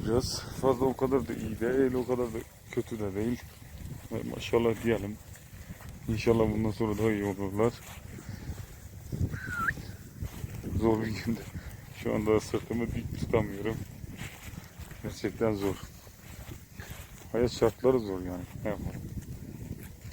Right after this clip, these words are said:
Şöyle gösterelim bunları.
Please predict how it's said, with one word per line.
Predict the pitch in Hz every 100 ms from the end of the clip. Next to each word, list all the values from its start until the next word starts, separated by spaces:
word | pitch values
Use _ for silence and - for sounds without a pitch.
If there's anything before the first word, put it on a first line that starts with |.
| - - - - - - - - - - - - - - - - - 101 - - - - - - - - - -
Şöyle | - 107 -
gösterelim | - - - - 98 95 - -
bunları. | - - 98 104